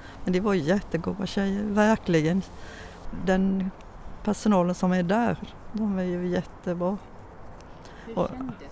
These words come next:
Speaker 2: själva sjukdagen?
Speaker 1: Ja, det är ju hosta och svårt att få luft med andningen och det här med, eh, huvudvärk och kroppen, det värker ju hela tiden då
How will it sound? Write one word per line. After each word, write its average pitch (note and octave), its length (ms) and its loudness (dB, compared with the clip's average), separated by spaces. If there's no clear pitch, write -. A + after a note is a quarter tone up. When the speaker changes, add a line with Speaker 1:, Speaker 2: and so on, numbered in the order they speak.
Speaker 2:
själva F3+ 260 -16
sjukdagen? A#3 260 -14
Speaker 1:
Ja, G#3 100 10
det F#3+ 100 10
är A#3+ 120 12
ju G#3+ 120 8
hosta G3 580 4
och F#3+ 120 4
svårt A#3+ 400 4
att G3 140 6
få - 160 2
luft - 640 2
med G3+ 140 0
andningen F#3 580 4
och F#3 280 0
det G#3+ 100 4
här G#3+ 220 10
med, F#3+ 400 4
eh, F#3 240 4
huvudvärk F3+ 880 4
och G3 280 2
kroppen, F#3 580 2
det F#3+ 80 4
värker F#3+ 360 4
ju F3+ 60 4
hela F3 240 4
tiden - 440 2
då F#3+ 180 2